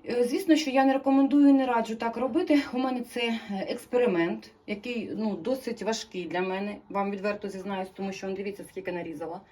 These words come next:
Е, але спробувати варто, тому що рослина не гарна, ну, ви самі її бачили на початку. І я видивилася у інших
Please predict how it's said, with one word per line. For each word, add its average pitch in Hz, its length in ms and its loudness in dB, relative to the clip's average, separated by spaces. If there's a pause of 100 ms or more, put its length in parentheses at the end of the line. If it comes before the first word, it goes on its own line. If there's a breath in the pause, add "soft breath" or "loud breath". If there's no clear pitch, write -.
(840 loud breath)
Е, 214 240 2
але 302 240 4
спробувати 262 500 -2
варто, 320 340 0
тому 233 280 -6
що 190 240 -4
рослина 220 400 -4
не 226 120 -2
гарна, 277 340 0
ну, 240 60 -4
ви 220 80 -8
самі 180 240 -4
її 165 120 0
бачили 175 320 -4
на 202 100 0
початку. 247 580 -6 (340 loud breath)
І 285 80 4
я 330 220 6
видивилася 233 760 -2 (100)
у 220 360 0 (680)
інших 240 640 0